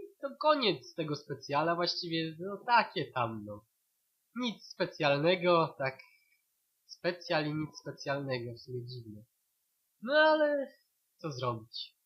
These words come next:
Mam nadzieję, że takie strzelanie filmikami trochę wam wynagrodzi to, że nie było niczego na tym kanale przez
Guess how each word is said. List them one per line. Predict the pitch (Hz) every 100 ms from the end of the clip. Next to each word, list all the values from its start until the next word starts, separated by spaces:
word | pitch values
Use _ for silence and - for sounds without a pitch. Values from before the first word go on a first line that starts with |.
| _ _ _
Mam | 143 175
nadzieję, | 208 190 214 208
że | 175 185 185 185 175 _ _ _ _ _ _ _ _ _ _ _ _ _ _
takie | - 160 170
strzelanie | - - - 180 196 196 190
filmikami | 175 175 175 170 - 170 185 180
trochę | 170 165
wam | 156 151
wynagrodzi | 151 165 156 170 160 135 -
to, | 143
że | 135 139
nie | 139 139
było | 143 147 135 127
niczego | 127 131 - 135 135 131 127
na | 127
tym | 127
kanale | 127 127 131 127 127
przez | - - 120 - - -